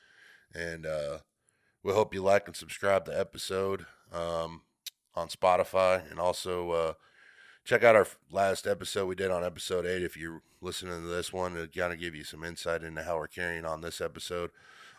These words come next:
Our next episode, uh, we're gonna be talking more about the next one I got Devin on. This is a series we're doing together. Um, we're gonna be talking more about the culture of our cons-, of companies, um, best equipment to start out with,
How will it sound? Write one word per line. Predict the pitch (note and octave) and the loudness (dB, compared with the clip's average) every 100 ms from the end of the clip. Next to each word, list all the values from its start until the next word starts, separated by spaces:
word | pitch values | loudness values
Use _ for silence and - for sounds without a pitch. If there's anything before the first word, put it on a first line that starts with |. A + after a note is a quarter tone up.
| - | 0
Our | |
next | G#2 A2 - | 4 4 2
episode, | G2+ F#2 - G2+ G2 F2+ - | 0 0 -2 -2 -2 -6 -4
uh, | F2+ F2+ F2 E2+ - _ | 0 2 2 -2 -8 _
we're | F#2 | -8
gonna | F2+ F#2 | -6 -6
be | F2 | -2
talking | G2 F2+ F#2 | 0 0 0
more | F#2 F2+ | -2 -2
about | E2+ F2 E2+ - _ _ _ - _ | 2 2 2 -2 _ _ _ -20 _
the | G2+ | -2
next | G#2+ G#2 | 0 2
one | G#2 | 0
I | G2 | 0
got | F#2 | 0
Devin | E2 G2 F#2 | 0 0 0
on. | F2 F2 F2 - | -2 -4 -6 -12
This | E2+ - | -14 -12
is | F2+ | -12
a | D#2+ | -10
series | - F#2+ F2+ E2 | -4 -2 -4 -6
we're | E2+ | -8
doing | F2 E2+ | -8 -8
together. | D#2+ E2+ E2 E2 D#2+ _ - | -8 -8 -6 -8 -12 _ -8
Um, | F2 E2+ E2 D#2+ _ - | -6 -8 -10 -16 _ -12
we're | F2+ | -6
gonna | F2+ | -6
be | E2+ | -4
talking | F#2+ F2 F2 | -2 -2 -4
more | F2 E2+ | -4 -4
about | D#2+ E2 D#2+ - _ _ - - - - - _ _ - - - - | 0 0 0 -4 _ _ -20 -20 -20 -20 -20 _ _ -20 -20 -14 -6
the | G2+ | 0
culture | B2 B2+ - A#2+ | 4 4 6 4
of | A2+ | 6
our | G#2+ G2+ | 6 4
cons-, | G2 - - - | 0 -10 -10 0
of | G2+ F2 | 2 2
companies, | - A2 G#2+ G#2+ G#2 - - - - - | 2 2 0 -6 -6 -6 -8 -8 -10 -4
um, | G2 F#2+ F#2 F2 D#2 _ _ _ _ _ _ _ _ _ - - | -2 0 -2 -4 -14 _ _ _ _ _ _ _ _ _ -18 -2
best | - A2 - | 4 4 4
equipment | G2 A#2 A2 G#2+ G2 | -2 2 2 0 -6
to | |
start | - G2+ G2+ | -2 2 4
out | G2 G2 | 4 0
with, | F#2+ F#2+ F2+ - - | -2 -4 -4 -8 -18